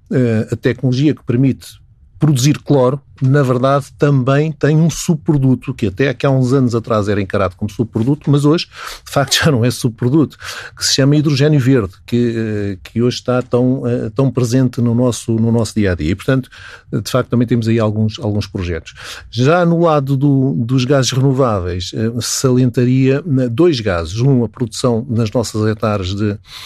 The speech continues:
de, de biometano, eh, porque, de facto, o país não tem recursos petrolíferos, mas tem infraestruturas públicas, como são as hectares, que produzem biogás e do biogás pode-se produzir biometano e injetar na rede ou utilizar até na nossa, na nossa frota. E, portanto,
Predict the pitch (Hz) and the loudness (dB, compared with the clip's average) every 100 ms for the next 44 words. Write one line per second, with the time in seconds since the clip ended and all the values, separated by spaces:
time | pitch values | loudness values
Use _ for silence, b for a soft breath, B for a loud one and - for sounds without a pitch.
0 | B B - 104 104 98 113 127 117 110 | B B -4 0 0 0 0 2 2 2
1 | 127 185 - - 180 123 113 110 113 104 | 2 0 -2 -8 -4 0 0 0 0 -2
2 | 92 - 107 - - 131 - 123 - 113 | -4 -6 -6 -8 -2 -2 -2 -8 -2 0
3 | 117 110 104 123 143 139 127 - - 135 | 0 -2 0 0 0 0 0 -2 -4 -2
4 | 123 - - - B B B - 143 - | -2 -4 -10 -10 B B B -4 -2 0
5 | 123 120 139 - 170 - B B - 196 | 0 2 2 0 -6 -8 B B 0 2
6 | 202 - 147 151 - 165 175 - 147 - | 0 0 0 0 0 0 2 0 -4 -4
7 | - 156 139 117 95 - b b - - | -4 0 2 2 -2 -10 b b -20 -2
8 | 185 143 127 135 165 160 - 110 - 104 | 2 4 4 2 0 -2 -4 -6 -2 -2
9 | 110 147 139 131 127 - 147 143 135 160 | 0 0 0 0 -2 -2 -2 0 0 0
10 | 123 107 101 120 123 110 127 139 - 165 | 0 0 0 2 2 2 0 0 -2 -2
11 | 143 120 120 113 123 117 - 117 113 - | 0 0 0 2 0 -2 -4 -2 -2 -4
12 | - 107 101 113 110 117 113 110 110 123 | -8 -6 -2 -2 0 0 0 0 0 0
13 | 123 139 123 123 120 123 120 127 185 196 | 2 2 0 -2 -2 0 0 0 0 -2
14 | 139 123 110 120 120 - 123 110 117 110 | -2 -4 -2 -2 -2 -2 -4 -2 -4 -4
15 | - 113 110 110 - 98 87 73 85 - | -6 -2 0 -2 -4 -6 -6 -4 -8 -2
16 | 139 135 | -2 -2